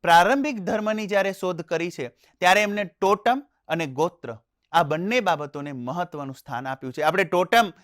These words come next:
અ, અને, અ, વિશ્વનું સામાજિક સંગઠન એના વિશે પણ વાત કરવાનું છે, પરંતુ પ્રારંભિક ધર્મની જ્યારે વાત કરીએ છીએ, ધર્મની શોધ કઈ રીતે થઈ એની વાત કરીએ છીએ,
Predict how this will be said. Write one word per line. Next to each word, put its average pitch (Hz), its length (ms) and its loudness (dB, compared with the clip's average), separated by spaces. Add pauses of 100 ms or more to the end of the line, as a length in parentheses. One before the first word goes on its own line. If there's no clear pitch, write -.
(180)
અ, 156 60 0
અને, 175 560 2
અ, 151 340 0
વિશ્વનું 202 400 -2
સામાજિક 185 420 -2
સંગઠન 185 400 -4
એના 156 300 -2
વિશે 220 240 -2
પણ 226 200 -4
વાત 190 260 0
કરવાનું 156 400 -4
છે, 233 180 -8 (380)
પરંતુ 240 480 0 (180)
પ્રારંભિક 214 600 4
ધર્મની 220 440 0
જ્યારે 202 320 0 (320)
વાત 175 260 4
કરીએ 190 340 0
છીએ, 143 240 -6 (280)
ધર્મની 202 420 0
શોધ 202 360 2
કઈ 226 280 2
રીતે 185 260 -4
થઈ 170 160 -6
એની 165 260 -4
વાત 190 240 0
કરીએ 175 360 -4
છીએ, 139 180 -12